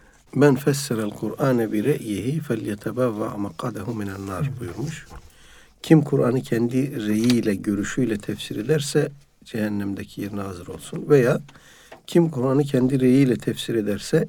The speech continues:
Speaker 1: isabet etse de hata etmiştir.
Speaker 2: Evet.
Speaker 1: İki varyantı var rivayetin. E, bu, bu rivayet üzerinde, e,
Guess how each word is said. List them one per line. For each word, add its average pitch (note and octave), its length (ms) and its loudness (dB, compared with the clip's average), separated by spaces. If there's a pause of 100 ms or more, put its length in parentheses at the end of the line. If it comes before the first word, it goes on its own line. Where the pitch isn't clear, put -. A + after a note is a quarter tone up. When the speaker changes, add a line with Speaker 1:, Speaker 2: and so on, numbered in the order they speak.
(120)
Speaker 1:
isabet C3 520 2
etse E3 300 -4
de D#3+ 40 0
hata A2+ 340 -2
etmiştir. - 640 -14 (560)
Speaker 2:
Evet. C#3+ 120 -2
Speaker 1:
İki C3 200 0
varyantı G#2 520 -2
var F2 260 -8 (160)
rivayetin. F#2 520 -10 (1600)
E, D#3 120 6
bu, C4 260 8
bu A#3+ 240 10
rivayet G3+ 440 8
üzerinde, D3+ 580 8 (320)
e, A#2 360 4